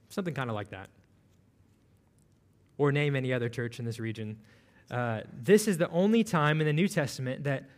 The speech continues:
a whole congregation is presented as an example for other churches to follow. And their response to persecution was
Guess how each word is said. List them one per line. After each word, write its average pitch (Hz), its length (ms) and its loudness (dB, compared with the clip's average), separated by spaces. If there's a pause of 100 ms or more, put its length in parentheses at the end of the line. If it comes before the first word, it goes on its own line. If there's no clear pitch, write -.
(280)
a 143 100 0
whole 196 360 2
congregation 156 720 0
is 139 160 -2
presented 147 600 -2
as 131 240 -4
an 143 100 -4
example 131 640 -4 (340)
for 147 180 -2
other 156 200 4
churches 147 400 -2
to 139 60 -6
follow. 120 440 -2 (1700)
And 156 100 4
their 180 80 8
response 202 540 2
to 175 80 0
persecution 147 680 -2
was 135 240 -2